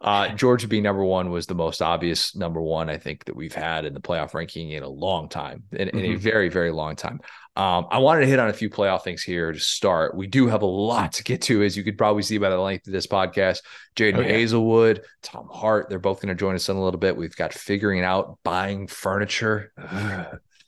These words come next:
Speaker 1: not a fan. And
Speaker 2: Always a fun time, yeah.
Speaker 1: Never a fun time, literally never.
Speaker 2: <laughs>
Speaker 1: And then we got Lad of the Week. Of course, we have a full week eleven S E C preview, but I think the biggest point of interest for the, the second playoff rankings was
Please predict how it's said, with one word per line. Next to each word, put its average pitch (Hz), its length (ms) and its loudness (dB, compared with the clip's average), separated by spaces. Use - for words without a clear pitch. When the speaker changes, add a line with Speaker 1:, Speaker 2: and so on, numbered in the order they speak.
Speaker 1:
not 82 140 -4
a - 20 -8
fan. 87 300 -4
And 98 220 0
Speaker 2:
Always 101 240 2
a 98 60 -2
fun 104 180 0
time, 95 300 0
yeah. 104 240 4
Speaker 1:
Never 123 320 4
a 101 60 0
fun 80 200 -4
time, 71 220 -8
literally 107 260 6
never. 90 540 2
Speaker 2:
<laughs> - 60 0
Speaker 1:
And 104 120 2
then 92 440 0
we 104 180 0
got 95 240 2
Lad 95 220 2
of 87 80 -4
the 90 60 -2
Week. 85 440 -6
Of - 100 -20
course, 82 420 -2
we 87 100 -4
have 80 180 -6
a 80 80 -6
full 90 440 2
week 95 320 -2
eleven 87 540 0
S 87 240 -4
E - 60 -10
C - 160 -6
preview, 80 420 -6
but 98 360 2
I 135 100 2
think 143 140 2
the 135 80 4
biggest 120 260 0
point 120 160 4
of 107 100 2
interest 107 600 0
for 107 160 2
the, 95 300 -2
the 98 100 -4
second 98 320 -2
playoff 95 220 0
rankings 92 260 -6
was 92 220 -6